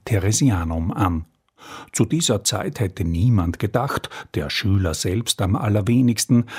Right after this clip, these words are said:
dass er dereinst, knapp vier Jahrzehnte später,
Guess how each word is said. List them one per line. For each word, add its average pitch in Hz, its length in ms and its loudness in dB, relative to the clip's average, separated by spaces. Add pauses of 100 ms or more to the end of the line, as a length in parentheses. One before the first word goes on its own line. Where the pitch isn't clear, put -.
(140)
dass 110 240 -2
er 113 260 2
dereinst, 107 800 2 (180)
knapp - 320 -4
vier 113 320 2
Jahrzehnte 101 600 0
später, 123 600 0